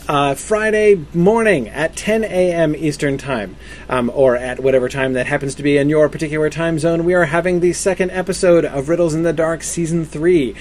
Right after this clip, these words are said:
Uh, for those of you who missed, uh, the Season one episode, that ended up actually being a really, uh, fun episode.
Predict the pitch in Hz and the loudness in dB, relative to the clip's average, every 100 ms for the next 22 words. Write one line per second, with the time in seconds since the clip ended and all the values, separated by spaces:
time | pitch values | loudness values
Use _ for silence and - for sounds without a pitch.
0 | - - - 147 135 - 165 196 185 190 | -16 -18 -4 0 0 2 6 6 6 0
1 | 147 147 147 165 156 - - 160 135 135 | 0 0 0 0 -2 -8 -10 -6 -2 -2
2 | - 147 - 175 160 147 139 160 160 143 | -2 -4 0 0 0 0 0 0 0 -4
3 | 139 - 113 110 175 202 208 185 - 143 | -4 -2 0 0 0 0 2 0 -2 -8
4 | 156 123 123 120 104 123 151 135 117 - | -4 -4 -4 -4 -4 -2 0 0 0 -6
5 | - - - 143 127 127 - 143 143 143 | -16 -18 -10 -4 -2 -2 -4 -4 -2 -4
6 | 143 - 113 104 | -4 -2 -2 -4